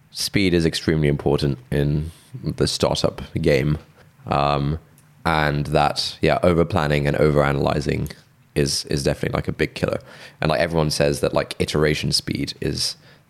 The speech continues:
one of, you know, one, one of the main differentiators between good teams that do well and, you know, teams that do less well. And yeah, I, do we, are we,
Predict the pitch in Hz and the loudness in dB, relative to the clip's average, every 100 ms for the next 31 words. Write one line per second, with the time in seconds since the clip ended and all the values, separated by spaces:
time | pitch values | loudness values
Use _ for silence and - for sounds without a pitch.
0 | - - - - - 80 76 76 80 - | -18 -18 -20 -18 -4 0 0 0 -2 -2
1 | - - 82 76 78 76 78 78 73 76 | -2 -2 0 0 0 2 2 2 2 0
2 | - - - - - - 127 - - 69 | -2 -2 -2 -2 -2 -4 -4 -6 -4 -2
3 | 67 71 67 - _ - - 82 - - | -2 -4 -8 -14 _ -8 -2 -2 -2 -4
4 | - 73 - - - 71 95 113 87 80 | -4 -4 -4 -4 -2 2 4 6 4 0
5 | - - _ - 73 71 71 76 - - | -8 -20 _ -4 -2 0 -2 -2 -4 -6
6 | - - - 67 - - 131 50 - - | -18 -10 -4 -2 -2 -4 -2 -2 -4 -6
7 | - - - - - _ _ - _ 76 | -8 -10 -20 -20 -20 _ _ -20 _ -2
8 | 73 73 73 - - - _ _ - 104 | 0 0 0 -2 -6 -12 _ _ -2 2
9 | 87 71 - - 87 - 123 135 127 120 | 4 4 0 -4 -4 -2 0 2 2 2
10 | 131 131 | 2 2